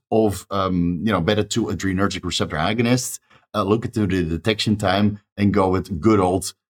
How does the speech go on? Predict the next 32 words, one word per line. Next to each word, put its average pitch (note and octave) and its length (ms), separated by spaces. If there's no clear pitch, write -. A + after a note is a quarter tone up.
clen. G#2+ 440
Moving C#3 300
over B2+ 140
to B2 160
S D3 140
four D3+ 240
hormone C3+ 360
and G2+ 140
metabolic A#2 400
modulators. B2 840
Here D#3 160
they B2+ 140
specifically B2 560
mention G#2+ 320
the F2+ 100
aromatase B2+ 580
inhibitors A#2+ 560
under G2+ 380
S A#2 260
four G#2+ 280
point E2+ 240
one. C#3 440
Now, A#2+ 120
all D3+ 180
of A#2+ 80
the A#2 60
good C3 180
stuff A#2 260
is G2+ 120
already A2+ 380
included, G#2+ 640
but C#3 400